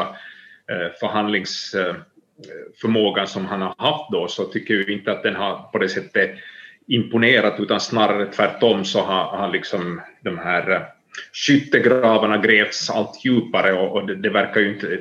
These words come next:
som han har liksom varit någon skicklig, eh, förhandlare för att, att uppnå kompromisser i, inom den amerikanska inrikespolitiken åtminstone. Sen har vi då, eh, till exempel just Nordkorea som du nämnde.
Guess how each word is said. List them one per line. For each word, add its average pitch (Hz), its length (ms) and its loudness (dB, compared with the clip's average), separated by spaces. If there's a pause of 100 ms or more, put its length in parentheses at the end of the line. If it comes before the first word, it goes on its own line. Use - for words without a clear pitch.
(120)
som 104 240 -2
han 101 140 -2
har 98 240 -2
liksom 95 220 -4
varit 98 200 2
någon 98 180 -2
skicklig, - 600 -2 (540)
eh, 87 360 0
förhandlare 110 580 4
för 117 140 4
att, - 220 -2
att 120 160 0
uppnå 120 400 6 (300)
kompromisser 120 880 2 (400)
i, 117 240 0
inom 107 200 2
den 110 160 0
amerikanska 104 520 0
inrikespolitiken 98 1000 -2
åtminstone. 95 600 -6 (480)
Sen 196 160 6
har 190 220 4
vi 151 60 -6
då, 131 400 6
eh, 120 240 2 (480)
till 131 120 0
exempel 113 760 0
just 117 300 -4
Nordkorea 127 640 2
som 113 180 -2
du 107 120 -4
nämnde. 104 440 2